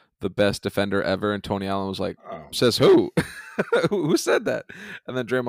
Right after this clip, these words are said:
Speaker 1: was like, "Yeah, I, I don't know about you, O G. We thought you, we thought you were good, but not anymore." I was like, "Sheesh."
Speaker 2: Yeah, I think, uh, Draymond also kinda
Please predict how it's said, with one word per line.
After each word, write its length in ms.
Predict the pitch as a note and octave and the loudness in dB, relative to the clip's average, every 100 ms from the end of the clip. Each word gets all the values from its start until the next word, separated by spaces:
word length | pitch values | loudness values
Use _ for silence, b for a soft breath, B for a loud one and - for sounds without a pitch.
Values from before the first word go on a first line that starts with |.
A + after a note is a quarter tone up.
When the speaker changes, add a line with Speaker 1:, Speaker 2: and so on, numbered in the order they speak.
| A#2 | -2
Speaker 1:
was 100 | A2 | 0
like, 200 | A2 - B B | -2 -4 B B
"Yeah, 320 | B2+ B2 A2+ | 4 6 8
I, 200 | C#3 C#3+ | 6 6
I 40 | |
don't 100 | D#3+ | 6
know 120 | D#3 C#3+ | 6 6
about 200 | C3 B2 | 6 6
you, 160 | C3 | 6
O 100 | A#2 | 6
G. 180 | G#2+ A#2 | 4 0
We 140 | B2+ | 0
thought 180 | - C#3 | 4 4
you, 180 | B2+ B2+ | 4 2
we 220 | - C#3 F3 | -2 -2 4
thought 160 | D#3+ | 6
you 60 | C#3+ | 6
were 120 | B2 | 4
good, 280 | A2 C#3+ A#2+ | 4 4 4
but 160 | A2+ A#2 | 2 4
not 220 | C3+ A#2+ | 2 2
anymore." 460 | A2+ A#2+ B2+ A2 | -4 -4 -2 -4
I 80 | - - | -8 -14
was 100 | - | -16
like, 80 | - | -14
"Sheesh." 540 | - - - - - _ _ _ _ - | -14 -14 -14 -14 -16 _ _ _ _ -20
Speaker 2:
Yeah, 200 | - C3+ | -20 -20
I 20 | |
think, 340 | - C3+ - | -16 -14 -10
uh, 360 | F#2+ F2 E2+ F2 | -8 -8 -8 -10
Draymond 580 | - G2+ F2+ E2 D#2 D#2 | -12 -10 -8 -8 -10 -10
also 340 | D#2 - D#2+ | -12 -12 -14
kinda 520 | - D#2 D2+ D2 D#2 | -12 -12 -12 -14 -16